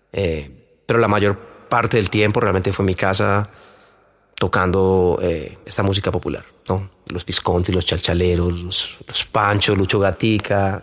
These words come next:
obviamente Gardel, estaban todos los vinilos, los cancioneros. Entonces, para mí el sonido de esa música se volvió totalmente, era, era mi,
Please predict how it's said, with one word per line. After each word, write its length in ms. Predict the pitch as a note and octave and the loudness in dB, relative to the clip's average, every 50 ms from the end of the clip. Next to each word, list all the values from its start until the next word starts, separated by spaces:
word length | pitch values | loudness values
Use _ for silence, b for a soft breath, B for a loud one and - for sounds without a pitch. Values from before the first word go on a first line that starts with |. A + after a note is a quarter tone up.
| - - | -6 -2
obviamente 420 | - A2 A2 G#2+ G#2 G#2+ G#2 A2+ | 0 2 2 2 2 2 2 2
Gardel, 380 | G#2 G#2 G2 G2+ G2+ A2+ A2+ A2 | 2 2 2 2 2 2 2 2
estaban 280 | G#2 - G#2 G2 G2+ F#2+ | 2 2 2 0 0 0
todos 160 | - G#2+ G#2+ | 2 2 2
los 80 | G#2 F#2 | 2 0
vinilos, 500 | F#2+ F2+ F#2 G2 G#2 G#2+ G#2 G#2 G2+ G2 | -2 -2 -2 0 0 2 2 2 2 0
los 140 | F#2+ F#2 - | 0 0 -2
cancioneros. 840 | - F2+ - - G#2+ F#2+ - C3 A#2+ A#2+ A#2 A2 G#2 G#2 G#2 - B B B B B B B B B B B B B B _ _ | 0 0 0 0 0 0 2 2 2 2 2 2 2 0 -2 -4 B B B B B B B B B B B B B B _ _
Entonces, 140 | - - | -6 -4
para 180 | - C#3 B2+ B2 | 0 0 2 2
mí 140 | A#2 A2+ A2 | 2 2 2
el 80 | A2 | 4
sonido 400 | G#2 - C3+ B2+ B2+ B2+ B2+ B2 | 4 4 4 4 4 4 4 4
de 40 | B2 A#2 | 4 4
esa 120 | - C3 | 2 2
música 400 | A#2 A2+ A#2 A#2+ B2 A#2+ C3 A#2 | 2 2 2 2 2 0 0 2
se 60 | A2 | 2
volvió 200 | G#2 F#2+ F#2+ F#2+ | 2 0 0 0
totalmente, 640 | - A2 G#2 - G#2 G2+ G2+ G2+ G2 - - G2+ F#2 | 0 -2 0 0 0 2 2 2 0 0 0 2 2
era, 260 | F#2+ G2 G#2 G#2 E2+ F2+ | 2 2 2 0 0 0
era 180 | F#2+ G2 G2 | 0 0 -2
mi, 160 | G#2 G2+ F#2+ | -2 -4 -6